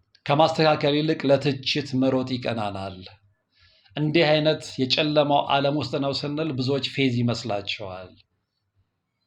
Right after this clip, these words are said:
ከምስክር በላይ ምንም የለም። ምስክር ስንል ደግሞ ከተመለከተ አይደለም። በራሱ ላይ ከደረሰበት ሰው ውጪ ምስክር ሊመጣ አይችልም።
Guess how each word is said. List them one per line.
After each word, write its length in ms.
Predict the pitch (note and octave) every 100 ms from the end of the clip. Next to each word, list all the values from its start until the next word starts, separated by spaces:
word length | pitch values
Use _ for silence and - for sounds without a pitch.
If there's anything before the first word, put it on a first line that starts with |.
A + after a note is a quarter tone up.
| -
ከምስክር 440 | D3 D3 - C#3
በላይ 220 | C3 E3 E3+
ምንም 240 | F3 B3
የለም። 340 | D#3+ F2+ F#2 - - _ _ _ _ _ -
ምስክር 380 | A#2+ D#3 - D#3+
ስንል 340 | - C3+ C3+
ደግሞ 160 | D#3+ A3
ከተመለከተ 640 | C#3 B2 C3 B2 A#2 A#2 E3+
አይደለም። 380 | D#3 F#2+ F#2 F#2+ - - - -
በራሱ 280 | C#3 D#3 C#3+
ላይ 160 | D#3 F3
ከደረሰበት 680 | C#3 C3+ B2+ C3 A#2+ C3 A#2+
ሰው 200 | - C3+
ውጪ 260 | E3+ B3 - D#4 D#4+ - _ _ _ _ _ _ _ _ _ _ -
ምስክር 360 | B2+ B2 B2 C3
ሊመጣ 300 | A#2+ A#2 F#3
አይችልም። 440 | B3 - G2 F2